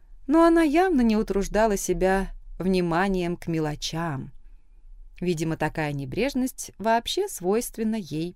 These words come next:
по жизни. Рика невольно вспомнила Рейко. Та использовала недорогую, отнюдь не брендовую посуду,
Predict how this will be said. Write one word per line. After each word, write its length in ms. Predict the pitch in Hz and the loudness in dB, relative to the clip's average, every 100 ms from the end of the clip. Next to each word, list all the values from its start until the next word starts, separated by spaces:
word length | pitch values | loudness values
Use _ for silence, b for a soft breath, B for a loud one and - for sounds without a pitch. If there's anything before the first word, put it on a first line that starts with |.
| - | -6
по 100 | 185 | -6
жизни. 500 | 165 139 - 113 - - b b b b b b b - - - - | -4 -8 -10 -10 -10 -16 b b b b b b b -20 -20 -10 0
Рика 300 | 226 - 220 | 0 2 0
невольно 440 | 226 202 277 320 | 0 2 2 2
вспомнила 720 | - - 277 269 269 262 262 | -2 -2 0 2 0 -2 -4
Рейко. 580 | - 208 147 - - - - - - - - - - - - | -4 -4 -4 -8 -12 -12 -14 -20 -20 -20 -20 -20 -20 -20 -2
Та 200 | 196 196 | 4 4
использовала 1000 | 185 - 196 196 185 185 185 180 175 175 - - - - | 4 2 2 2 2 0 2 2 0 -2 -10 -16 -10 -2
недорогую, 880 | 196 185 185 170 196 311 220 139 - - - - - | 2 2 0 -2 0 0 0 -2 -10 -20 -20 -20 -6
отнюдь 400 | 302 - 370 240 | -4 4 4 4
не 100 | 233 | 2
брендовую 540 | 226 254 170 160 151 156 | 2 2 2 0 -2 -2
посуду, 640 | 165 160 - 165 147 139 | -2 -2 -4 -4 -4 -8